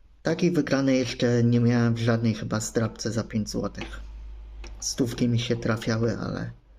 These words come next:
to w zdrabkach droższych, w tych tańszych nie miałem. Więc fajnie. Super odcinek, na plusie jestem, e,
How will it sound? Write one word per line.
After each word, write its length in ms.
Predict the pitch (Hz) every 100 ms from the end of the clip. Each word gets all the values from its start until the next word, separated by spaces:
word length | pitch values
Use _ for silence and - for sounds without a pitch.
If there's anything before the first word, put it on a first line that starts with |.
| - - _ - -
to 120 | - 117
w 60 |
zdrabkach 800 | - 175 120 107 - 104 - - 208
droższych, 840 | - - - - - - - -
w 120 | - -
tych 200 | 151 -
tańszych 680 | 117 127 117 135 117 - 127
nie 140 | 117
miałem. 440 | 107 98 95 95 - _ _ _ _ _ _ - _ - _ _ _ -
Więc 220 | - 117
fajnie. 460 | - 104 95 95 104 - _ -
Super 440 | - 180 175 120
odcinek, 840 | 110 110 - 143 131 123 120 - -
na 180 | - 123
plusie 400 | 123 120 117 107
jestem, 560 | 107 107 - 101 98 87 - - _ _ _ -
e, 80 | -